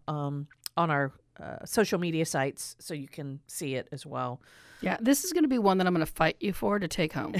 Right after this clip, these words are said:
Speaker 1: <laughs>
Speaker 2: I mean, it's, it's really this good. I haven't had it in so long.
Speaker 1: Mm-hmm.
Speaker 2: I know I remember it being amazing, and I don't usually use the word amazing 'cause it's so overused.
Speaker 1: Mm-hmm.
Speaker 2: But this one really is. I took one sip, I'm like,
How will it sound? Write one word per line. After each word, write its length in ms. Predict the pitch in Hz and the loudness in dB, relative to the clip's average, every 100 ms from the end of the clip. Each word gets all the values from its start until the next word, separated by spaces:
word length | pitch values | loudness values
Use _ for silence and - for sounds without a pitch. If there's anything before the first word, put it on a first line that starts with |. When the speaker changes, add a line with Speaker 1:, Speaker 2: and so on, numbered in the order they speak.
| - | 8
Speaker 1:
<laughs> 0 | |
Speaker 2:
I 880 | 277 269 269 269 _ - 240 - 226 | 8 10 8 8 _ -2 -2 2 8
mean, 120 | 254 | 10
it's, 160 | 285 294 | 10 6
it's 260 | 302 302 - 240 | 2 0 -2 2
really 320 | 269 320 269 | 6 6 4
this 340 | 214 254 247 | 4 4 4
good. 200 | - 262 | 0 2
I 40 | 202 | 2
haven't 220 | 233 214 | 2 2
had 160 | 190 220 | 2 2
it 40 | |
in 60 | 165 | 2
so 260 | - 202 | 4 4
long. 360 | 185 156 180 240 | 6 4 4 0
Speaker 1:
Mm-hmm. 300 | 190 202 202 | 0 -4 -2
Speaker 2:
I 80 | 214 | 4
know 140 | 214 240 | 8 8
I 60 | |
remember 360 | 220 202 202 196 | 8 8 8 6
it 120 | 180 | 4
being 260 | 175 180 180 | 6 6 8
amazing, 500 | 160 160 175 208 226 | 8 6 6 4 2
and 420 | 185 180 175 170 - | 2 2 2 0 -2
I 120 | 160 | -2
don't 240 | 160 170 | 2 2
usually 340 | 190 175 175 170 | 0 -2 -2 -2
use 140 | 170 | -2
the 80 | 175 | 0
word 160 | 170 | 0
amazing 460 | 160 156 156 170 196 | 4 4 4 2 -2
'cause 140 | - | -2
it's 140 | - - | -4 0
so 140 | 175 | 2
overused. 540 | 165 160 160 165 180 170 | 4 4 2 2 2 0
Speaker 1:
Mm-hmm. 220 | 185 190 - | -4 -4 -6
Speaker 2:
But 120 | - 185 | -4 4
this 200 | 277 - | 4 6
one 180 | 349 | 6
really 320 | 262 220 254 254 | 8 6 4 4
is. 280 | 349 262 | 4 2
I 60 | 190 | 0
took 260 | 185 - - | -2 -2 0
one 100 | 240 | 0
sip, 140 | 359 | 0
I'm 60 | 294 | -2
like, 180 | 247 | -2